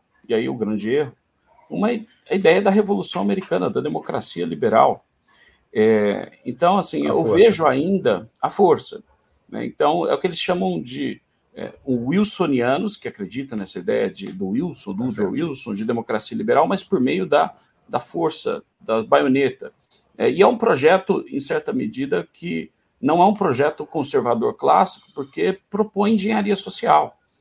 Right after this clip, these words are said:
Speaker 1: né? Propõe que um Estado diga, né, o que que é democracia, o que que é democracia liberal, e imponha isso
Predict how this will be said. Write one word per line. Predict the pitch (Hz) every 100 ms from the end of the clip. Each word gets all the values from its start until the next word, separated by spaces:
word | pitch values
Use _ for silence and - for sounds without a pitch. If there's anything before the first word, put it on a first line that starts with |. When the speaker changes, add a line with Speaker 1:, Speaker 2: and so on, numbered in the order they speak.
| _ _
Speaker 1:
né? | 110
Propõe | - 113 - 143 170
que | 170 185
um | 202
Estado | 202 - 147 175 190 196
diga, | 135 185 170 107
né, | 110 147
o |
que | 147 160
que | 165
é |
democracia, | 151 143 139 113 - - 185
o | 170
que | 143
que | 135
é |
democracia | 131 127 120 - 127
liberal, | 107 107 113 151 165
e | 196
imponha | 196 156 156 160
isso | 123 131 -